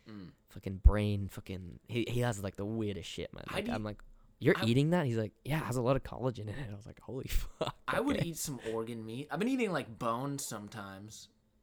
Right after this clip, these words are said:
Speaker 2: Do you, have you ever had liver? I've, I have had it three times, and I have not liked it every single time. It's such a weird
Speaker 1: I don't think,
Speaker 2: texture,
Speaker 1: I don't
Speaker 2: dude.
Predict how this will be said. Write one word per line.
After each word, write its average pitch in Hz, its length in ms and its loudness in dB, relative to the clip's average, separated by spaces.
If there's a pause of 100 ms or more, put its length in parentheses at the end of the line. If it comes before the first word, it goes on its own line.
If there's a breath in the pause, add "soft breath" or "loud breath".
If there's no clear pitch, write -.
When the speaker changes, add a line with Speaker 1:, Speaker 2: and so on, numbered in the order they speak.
(160)
Speaker 2:
Do 127 100 2
you, 156 80 6
have 156 140 2
you 208 60 6
ever 214 100 6
had 220 140 0
liver? 214 340 2 (280)
I've, 143 220 0 (480)
I - 60 -4
have 160 260 0
had 156 180 0
it - 120 -4
three 123 180 -2
times, 131 320 -2
and 110 120 -2
I 101 260 -4
have 104 160 -8
not 110 300 -4
liked 101 200 -8
it - 80 -8
every 95 220 -6
single 85 220 -12
time. - 240 -14 (1200 soft breath)
It's - 160 -6
such - 320 0
a 156 60 8
weird 123 500 8 (420)
Speaker 1:
I 165 120 -4
don't - 200 6
think, 196 180 -2
Speaker 2:
texture, - 180 -2
Speaker 1:
I 151 100 6
don't 240 200 2
Speaker 2:
dude. - 100 -14